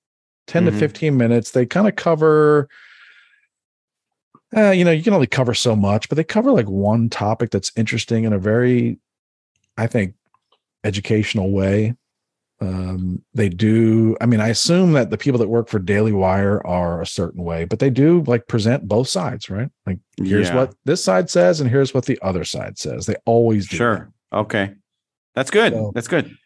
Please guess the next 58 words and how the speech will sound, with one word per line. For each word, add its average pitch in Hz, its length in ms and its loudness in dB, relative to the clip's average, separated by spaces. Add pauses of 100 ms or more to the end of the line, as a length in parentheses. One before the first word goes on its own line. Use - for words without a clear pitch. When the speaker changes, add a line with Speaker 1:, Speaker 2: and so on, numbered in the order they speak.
(220)
Speaker 1:
it's 226 120 -2
good. 156 280 4
And 185 100 2
then 233 80 4
I, 185 140 4
like, 143 280 2
I 135 100 0
listen 143 260 2
to 110 100 -2
A 120 80 2
C 107 220 0
S, 107 320 -2
you 123 40 2
know, 117 180 2
after 117 260 -2
that, 117 180 2
it, 107 120 -2
like, 113 180 -2
my 101 220 0 (100)
phone 107 320 0
starts 104 280 -2
playing 110 280 0
A 104 120 0
C 101 200 0
S. 104 360 -2 (360)
Speaker 2:
Yeah. 92 320 -6 (920)
Speaker 1:
And 113 120 -2
usually 123 200 2
part 151 300 0
two, 160 180 4
of 156 120 2
course, 143 420 2
you 120 60 -2
know, 113 140 0
that 117 120 0
starts 113 280 -2
first. 110 420 -4
So 104 120 -4
I'm 98 120 -6
listening 101 280 -4
to 95 40 -2
the 95 80 -4
guest 92 420 -2
and 87 220 -6
all 87 160 -8
that. 92 200 -6
That's, 104 200 -6
that's - 360 -8
mixed 92 300 -6
in 90 120 -4
there 87 160 -4
a 82 40 -10
good 85 240 -6
bit. 87 340 -6 (1160)
I 120 40 0
listen 156 300 2
to, 131 720 4
um, 113 760 0